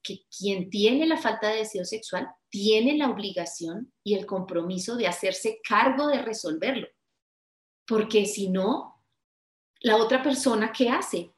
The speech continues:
¿Ves? O sea, es, el, el tema de pareja es cincuenta cincuenta. Entonces, si yo tengo una disfunción eréctil, yo tengo que resolverlo, porque si no, ¿cómo voy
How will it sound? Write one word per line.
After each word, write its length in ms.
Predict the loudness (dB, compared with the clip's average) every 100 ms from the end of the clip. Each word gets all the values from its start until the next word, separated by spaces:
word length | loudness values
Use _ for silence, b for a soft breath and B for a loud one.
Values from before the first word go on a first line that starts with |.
| _ _ _ _ _ _
¿Ves? 320 | 0 0 0 -2
O 60 |
sea, 400 | -2 2 2 2 2
es, 300 | 2 0 _ _
el, 220 | -6 0 0
el 120 | 6
tema 280 | 6 6 4
de 80 |
pareja 500 | 2 0 0 0 2
es 140 | 2 0
cincuenta 420 | -4 -2 -4 -2
cincuenta. 500 | -4 -4 -2 -2 -2
Entonces, 360 | -4 -4 -4 -4 B B
si 260 | -12 -8 -2
yo 220 | 0 2
tengo 260 | 0 0
una 160 | 0 2
disfunción 480 | 0 0 -4 -4 -4
eréctil, 460 | -2 0 0 -2 -2
yo 180 | -4
tengo 320 | -4 -4 0 0
que 120 | 0
resolverlo, 800 | -2 -2 -2 -2 -4 -4 -4 -6
porque 240 | -8 -6
si 180 | -8 -6
no, 200 | -6 -6
¿cómo 300 | -4 -2 0
voy 280 | 2 2 0